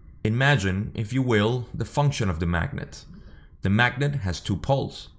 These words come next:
One reaches up, the other goes down. The function of the spirit is to integrate the upreaching yearning of the mind-body energy with the downpouring and streaming of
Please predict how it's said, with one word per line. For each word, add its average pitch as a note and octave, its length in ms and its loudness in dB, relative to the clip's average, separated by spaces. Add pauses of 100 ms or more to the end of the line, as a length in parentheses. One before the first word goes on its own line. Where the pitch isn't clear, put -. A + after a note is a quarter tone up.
(400)
One A#2 320 4
reaches G#2+ 440 0
up, - 360 -2 (200)
the - 160 -6
other A2+ 200 2
goes F2+ 360 -2
down. - 340 -4 (760)
The A2 60 -2
function F3 440 0
of G#2+ 100 0
the A2 80 -2
spirit A2+ 540 2
is G#2+ 140 -2
to - 200 -6
integrate C#3 540 0
the A#2 160 -4
upreaching C#3+ 600 2
yearning A2+ 440 2
of - 220 -2
the F#2+ 60 2
mind-body G2+ 880 4
energy G2+ 540 2 (320)
with G#2 140 0
the G#2+ 80 2
downpouring A2 960 4
and F2+ 180 0
streaming C3 580 -2
of F#2 240 -2